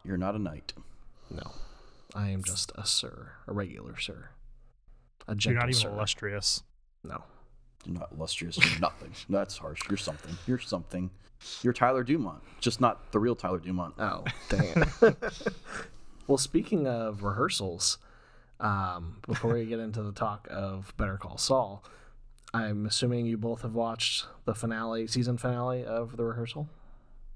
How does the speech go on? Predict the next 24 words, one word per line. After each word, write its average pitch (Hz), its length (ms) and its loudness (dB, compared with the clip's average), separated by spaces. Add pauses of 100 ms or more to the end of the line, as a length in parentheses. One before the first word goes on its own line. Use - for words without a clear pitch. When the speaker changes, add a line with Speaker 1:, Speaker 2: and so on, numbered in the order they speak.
(460)
Speaker 3:
Yes. 107 420 0 (260)
Speaker 1:
Yes. - 420 -6 (1500)
Speaker 2:
What 101 140 2
did 98 140 -2
you 101 60 -4
think? 135 380 0 (1300)
<laughs> 139 80 6 (1200)
Speaker 1:
Took 117 160 2
some 92 160 0
turns. 85 720 -4 (420)
Speaker 3:
Yeah, 147 380 6
Speaker 1:
I've 104 100 4
Speaker 3:
it - 20 0
Speaker 1:
never 160 100 8
Speaker 3:
was 170 100 4
a 180 40 4
Speaker 1:
been 165 60 4 (100)
Speaker 3:
little - 100 0 (120)
Speaker 1:
so 107 380 6
uncomfortable 104 640 4
in 98 80 0
my 98 140 4
life. 92 540 0 (220)
Speaker 3:
<laughs> 117 80 4